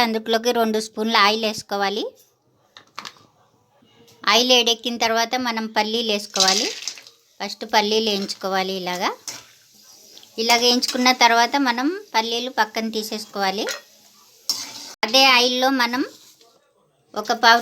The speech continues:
టీ స్పూన్ ఆవాలు వేసుకోవాలి. అలాగే మనం మినపప్పు ఒక స్పూన్ వేసుకోవాలి. అలాగే పచ్చెనపప్పు ఒక స్పూన్ వేసుకోవాలి. అలాగే నాలుగు ఎల్లుల్లిపాయలు సన్నగా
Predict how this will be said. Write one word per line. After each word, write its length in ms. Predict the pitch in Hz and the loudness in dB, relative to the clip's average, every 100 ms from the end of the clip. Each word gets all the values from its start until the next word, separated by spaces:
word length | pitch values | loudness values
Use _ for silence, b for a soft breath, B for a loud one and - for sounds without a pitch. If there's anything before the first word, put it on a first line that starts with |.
| 226 | 0
టీ 80 | 247 | -6
స్పూన్ 240 | - 247 233 | -6 -2 2
ఆవాలు 280 | 214 226 226 | 4 4 0
వేసుకోవాలి. 580 | 214 - 208 208 208 233 480 - - - - - - - - - - 202 | -2 -6 -6 -4 -4 -4 -6 -8 -16 -14 -14 -14 -14 -16 -18 -20 -6 0
అలాగే 300 | 214 226 247 233 | 2 2 0 -2
మనం 180 | 220 233 226 | -2 -4 -4
మినపప్పు 640 | 220 220 220 240 233 240 233 220 - - 202 | -2 -2 -2 -4 -4 -4 -2 -2 -6 -10 -6
ఒక 180 | 202 214 220 | -2 -2 -2
స్పూన్ 280 | - 226 220 | -2 0 0
వేసుకోవాలి. 580 | 208 - 196 190 185 226 440 - - _ _ _ _ - - - _ - - | -2 -2 2 4 4 4 2 -4 -12 _ _ _ _ -20 -20 -20 _ -16 -10
అలాగే 260 | 196 214 226 226 - - - - - - - - | -4 -2 -4 -6 -12 -18 -14 -12 -10 -10 -12 -6
పచ్చెనపప్పు 680 | 220 220 240 226 226 226 220 226 | -4 0 0 2 2 0 -2 -4
ఒక 160 | 220 208 | -4 -6
స్పూన్ 300 | - 208 208 | -4 0 2
వేసుకోవాలి. 640 | - - - 185 180 185 277 466 - - - - - _ _ _ _ _ _ _ _ _ _ | 4 2 -4 -6 -8 -8 -10 -12 -16 -20 -20 -18 -20 _ _ _ _ _ _ _ _ _ _
అలాగే 380 | - 196 220 240 240 | -4 0 2 2 4
నాలుగు 200 | 220 220 220 | 4 2 0
ఎల్లుల్లిపాయలు 500 | 226 226 226 233 226 220 | -4 -6 -4 -4 -4 -6
సన్నగా 320 | 208 214 | -6 -6